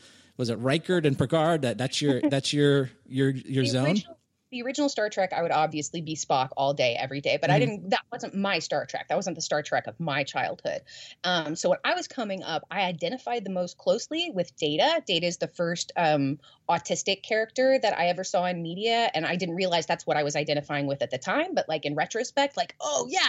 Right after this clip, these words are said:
Speaker 2: totally, I was identifying with the autistic robot." Um, and it was super cool to, like, see myself in a character, 'cause that was not a thing that happened often, but I always identified with Data and always aspired to grow up to be Jean-Luc Picard.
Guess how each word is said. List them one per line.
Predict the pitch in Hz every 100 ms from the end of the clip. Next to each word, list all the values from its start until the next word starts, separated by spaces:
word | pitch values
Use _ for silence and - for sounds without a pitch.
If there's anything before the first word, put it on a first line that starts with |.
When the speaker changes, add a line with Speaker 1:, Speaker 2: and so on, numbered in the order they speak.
| 208
Speaker 2:
totally, | 370 370 277 214 277 -
I | 214 247
was | 202
identifying | 202 185 185 190 190 185 180 185 - -
with | 202
the | 220
autistic | 220 208 240 226 254
robot." | 294 427 175 165 208 - - - 208
Um, | 196 190
and | 233
it |
was | 254
super | 285 277
cool | 269 285 277 269
to, | 254
like, | 226 208
see | - 214 233
myself | 247 254 262 254
in | -
a |
character, | - 247 254 262
'cause | 254 202
that | 190
was | 196
not | 196
a | 196
thing | 190
that | 190
happened | 185 190 240 240
often, | 254 269 277 - - -
but | 208 -
I | 262
always | 294 277 208
identified | 180 269 294 285 233
with | -
Data | 220 220 226 190
and | -
always | 196 196 180
aspired | - - - 185 202 190 190
to | 170
grow | 165 175 151 -
up | 170 -
to | 180
be | 147 139
Jean-Luc | 143 131 139 _
Picard. | - - -